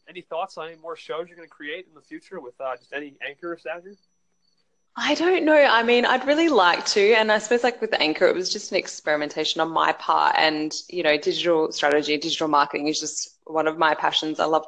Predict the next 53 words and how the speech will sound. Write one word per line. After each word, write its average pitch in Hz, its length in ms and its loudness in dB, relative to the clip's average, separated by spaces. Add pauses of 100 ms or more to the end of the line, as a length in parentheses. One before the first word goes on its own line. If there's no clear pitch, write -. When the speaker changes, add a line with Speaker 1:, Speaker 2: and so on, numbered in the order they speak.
(120)
Speaker 2:
a 160 60 -4
lot 165 160 -4
of 185 140 -4
other 170 200 2
stuff - 340 -2
too. 160 380 2 (500)
Um, 165 220 2
so 185 120 4
I - 20 4
definitely 185 340 4
would 165 140 4
love 165 160 2
to - 80 -10
podcast, 151 500 -2
but, 156 240 4
Speaker 1:
Yeah. 135 140 -10
Speaker 2:
you 180 60 -6
know, 151 200 4 (180)
just - 180 -8
going 160 180 4
back 147 260 2
to 165 180 6
having 175 360 0
multiple 180 420 2
people 160 600 2 (520)
on, 160 460 6
like, 170 160 0
something 165 220 -2
like 156 260 -2
this, 175 240 6
but 185 140 2
even 175 140 2
just - 160 -8
a - 40 -12
podcast, 151 640 -2
like, 151 140 -4 (200)
we 185 80 -8
talked 175 300 -6
about 151 260 -2
it 151 240 6 (100)
on 151 140 -10
one 151 140 -2
of 147 120 -4
our, 151 140 -2 (140)
our 160 200 0
podcasts, 156 440 -2
and 165 60 -2
it - 20 -2
was 147 160 -4
like, - 160 -2
how 165 200 2
many 156 220 0
people 156 540 2